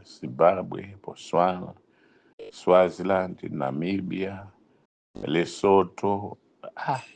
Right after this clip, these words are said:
akuluakulu. Enanso a Malawi aliso ucha ku Democratic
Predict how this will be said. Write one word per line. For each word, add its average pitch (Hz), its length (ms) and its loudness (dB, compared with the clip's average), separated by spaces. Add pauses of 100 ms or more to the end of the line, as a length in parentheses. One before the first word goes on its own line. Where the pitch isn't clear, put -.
(220)
akuluakulu. - 640 -2 (480)
Enanso 131 460 6
a - 40 4
Malawi 110 600 4
aliso 87 400 0
ucha 82 240 0
ku 82 140 -6
Democratic 80 640 -2